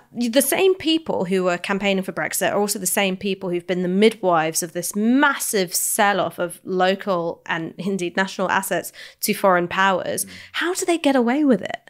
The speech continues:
Speaker 2: This is the thing, is that I always thought that this would kind of, um, be the undoing of the Brexit project, so to speak, is the kind of national populism of,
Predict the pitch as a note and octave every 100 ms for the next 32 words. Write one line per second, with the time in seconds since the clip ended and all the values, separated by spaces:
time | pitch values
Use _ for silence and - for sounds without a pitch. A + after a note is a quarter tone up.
0 | _ D3+ E3 D3 C3+ - B2 A2 - G2+
1 | G#2+ G2+ - _ _ _ _ _ - A#2
2 | B2 B2+ B2 - B2 A#2 B2+ G#2+ A2 G2+
3 | - A2+ - G2+ G2 G2 F#2 - _ _
4 | _ _ _ _ G2 F#2+ F#2+ F#2+ F#2 F2+
5 | F2 A2+ G#2 G#2 G2 A2 G#2+ G2 F#2 -
6 | _ _ G#2 G#2+ A2 G2+ F#2+ G2+ F#2+ F#2
7 | - _ - G2 - - - - - -
8 | F#2+ - F#2 - - - G#2+ - A2 G2+
9 | G#2 F#2+ A2 - G#2 F#2+ G#2+ - G2 F#2+
10 | F#2+ F#2+ - _ _ _ - A2 G#2 G2
11 | F#2+